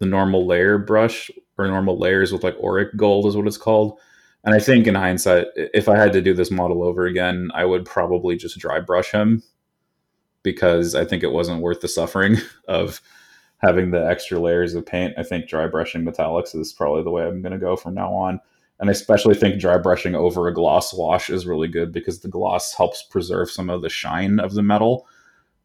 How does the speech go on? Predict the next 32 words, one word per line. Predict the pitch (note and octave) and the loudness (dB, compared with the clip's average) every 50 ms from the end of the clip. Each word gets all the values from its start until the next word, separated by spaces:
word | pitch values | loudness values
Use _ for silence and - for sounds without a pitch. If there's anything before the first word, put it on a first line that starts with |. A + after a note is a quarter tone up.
| _ _ - | _ _ 0
Uh, | F#2 F2+ F2+ | 2 2 2
normally | F#2 G2+ G2+ G2+ G2 G#2 G#2 G2+ | 4 4 4 4 4 4 4 4
when | G2 G#2+ G2 F#2+ | 4 2 2 2
you | F#2 F#2 F2 | 2 0 -2
shade | - - - F#2+ F2+ F2+ F2+ F2+ | -2 0 2 4 4 4 4 2
with | F2 E2 E2+ | 0 -2 -2
a | |
matte | D#2+ E2+ F2 F2+ F#2 F#2+ - D#2+ | -2 0 2 4 4 4 2 2
wash, | F2 E2 E2+ E2 E2 E2+ - - | 2 4 4 4 4 2 0 -2
it | E2 D2+ | -6 -4
redu-, | F2 F2 E2+ E2 E2+ E2+ E2+ - | -4 -4 -2 -2 -2 -2 0 0
it | E2 D#2+ | -2 -2
lowers | F#2 F2+ F2+ F2+ F#2 F#2 F2+ F2 F2+ | 0 2 2 4 4 2 0 0 -2
the | F2 E2 | -6 -8
shine | - - - D#2 E2 E2+ E2 F2 | -8 -8 -8 -6 -6 -4 -6 -4
quite | F2 - F#2 F2+ | -2 -2 0 0
a | F#2+ F#2 | 0 2
bit, | G2 G#2 G2+ F#2 - | 4 4 4 4 2
and | - F2+ | -2 -4
I, | F2+ F2 - | -4 -2 -2
I | G#1 - F#2 | -2 -2 -2
want | F#2 F#2 F2 D2+ | -2 -2 -2 -2
my | E2+ E2+ E2+ E2+ E2+ | -2 -4 -2 -2 -4
metals | E2+ F2 F2+ F2 E2 E2+ F2 E2+ - - | -4 -6 -6 -6 -4 -4 -4 -4 -6 -10
to | - | -12
be | F2+ D#2+ D#2+ | -8 -6 -6
blindingly | D#2 D#2+ E2 D#2+ D#2+ E2 F2 E2 - - - F2+ | -6 -6 -6 -6 -6 -6 -8 -10 -14 -14 -14 -12
bright. | - - - - - - | -8 -8 -8 -8 -8 -8
That's | - G2 - | -10 -10 -10
just | - - - - | -10 -12 -12 -10
my | A2 G#2 G#2+ | -10 -10 -8
preference. | - A2 G#2+ A2+ - B2 B2 B2+ C3 - - - | -6 -6 -6 -6 -6 -6 -6 -6 -6 -8 -12 -16